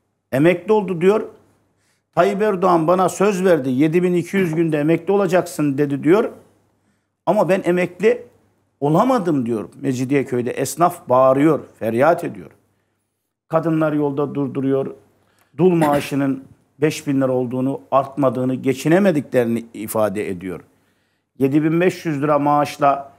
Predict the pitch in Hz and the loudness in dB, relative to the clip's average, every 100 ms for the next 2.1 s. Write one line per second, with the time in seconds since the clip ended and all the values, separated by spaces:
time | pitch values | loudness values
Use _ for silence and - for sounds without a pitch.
0 | _ _ _ 117 139 139 143 147 131 131 | _ _ _ 2 2 2 0 -2 0 -4
1 | - 147 143 139 135 135 131 139 131 135 | -2 0 0 0 -2 -2 -2 0 0 0
2 | - | -2